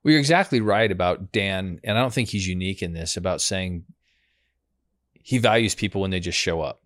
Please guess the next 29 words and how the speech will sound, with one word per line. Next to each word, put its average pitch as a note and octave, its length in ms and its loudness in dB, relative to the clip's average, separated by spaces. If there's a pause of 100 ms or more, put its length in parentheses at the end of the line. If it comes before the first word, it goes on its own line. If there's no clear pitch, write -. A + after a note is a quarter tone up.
When G2+ 100 -4
people B2 240 -2
just F2+ 300 -4
do A2 160 4
what A2+ 160 4
they G2+ 120 0
say G2 260 0
they're G#2+ 160 -2
gonna A2 180 -2
do, A#2 280 -4 (960)
that A#2+ 180 2
goes C#3+ 160 4
a G#2 40 0
long G2+ 440 2
way E2+ 420 -2 (480)
for - 160 -4
someone's G2+ 320 0
reputation F#2+ 640 -2
and D#2+ 80 -12
for E2 100 -8
their D#2 140 -10
career. E2 340 -6
Because A#2 280 2
the, G#2+ 200 -4
the A2 100 0
fact E3+ 300 2
is, G2 160 0
most B2+ 280 2
people A#2+ 360 0